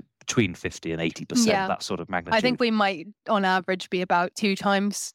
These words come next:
Speaker 2: that of pre-pandemic levels at the minute, so there still is scope for them to fall further.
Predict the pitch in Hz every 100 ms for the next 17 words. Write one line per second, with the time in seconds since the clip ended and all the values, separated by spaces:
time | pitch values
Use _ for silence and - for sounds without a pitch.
0 | - 196 135 208 - _ 233 214 226 220
1 | 208 233 202 233 220 214 214 247 233 190
2 | 190 - 190 165 170 185 - - - 196
3 | 170 - 185 175 175 190 165 185 - 180
4 | 170 180 165 160 135 147